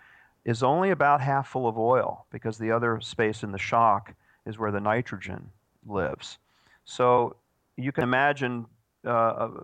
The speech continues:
well, let's use an automotive analogy, draining ha-, half the coolant out of your car's radiator. It's just not gonna shed heat as well, uh, as if that radiator is completely full. And that's true also with shock absorbers when we get into more advanced designs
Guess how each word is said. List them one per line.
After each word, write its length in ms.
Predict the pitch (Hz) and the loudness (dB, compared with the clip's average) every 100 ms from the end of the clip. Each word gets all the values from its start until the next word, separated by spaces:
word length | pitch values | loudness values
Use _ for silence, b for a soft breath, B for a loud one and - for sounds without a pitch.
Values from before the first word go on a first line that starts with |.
| - - - | -14 -14 -12
well, 220 | 127 123 | -4 0
let's 200 | 127 - | 0 0
use 160 | 127 117 | -4 0
an 80 | 117 | 2
automotive 460 | 117 117 127 131 | 4 4 2 2
analogy, 760 | 113 110 107 107 113 113 110 101 b b | 0 2 4 2 0 -2 -4 -6 b b
draining 380 | 123 127 131 120 | -4 -2 -2 -4
ha-, 160 | 117 110 | -2 -2
half 320 | 110 127 127 - | 0 0 0 -2
the 60 | |
coolant 380 | - 147 139 120 | -12 -8 -6 -2
out 80 | 107 | -2
of 60 | |
your 80 | 104 | -2
car's 380 | - 120 113 104 | -2 0 0 0
radiator. 520 | 110 123 120 107 104 107 | -2 0 -2 -2 -2 -4
It's 160 | - | -6
just 220 | - 120 120 | -6 -4 0
not 180 | 113 | 0
gonna 160 | 113 104 | 0 -8
shed 260 | - 110 98 | -4 -4 -4
heat 200 | 127 120 | -4 -6
as 160 | 104 | -6
well, 380 | 110 101 95 95 B B B - | -4 0 0 -2 B B B -6
uh, 240 | 104 98 95 | -2 0 0
as 260 | 107 101 107 | 0 0 -2
if 120 | - | -2
that 160 | 101 | 0
radiator 460 | 107 110 107 98 101 | 2 2 0 -2 -4
is 100 | 92 | -6
completely 480 | 110 92 117 95 95 | -10 -8 -8 -6 -8
full. 580 | - - 180 139 92 - B B - | -8 0 4 6 4 0 B B -4
And 140 | 131 | 0
that's 240 | 156 - _ _ | 0 -2 _ _
true 300 | - 156 147 | -6 -2 4
also 320 | 135 147 - | 4 4 2
with 100 | 117 | -4
shock 320 | 117 139 151 131 | -2 2 2 0
absorbers 560 | 117 113 104 107 104 | -4 -2 0 0 -2
when 140 | 113 113 | -4 -4
we 100 | 110 | -2
get 180 | 135 | 0
into 220 | 131 117 117 | -2 -4 -4
more 220 | 110 101 | 0 0
advanced 760 | 98 98 123 151 180 - - - | -2 -2 0 2 0 -4 -16 -6
designs 800 | 113 98 101 95 90 92 95 | -4 0 2 2 0 -4 -8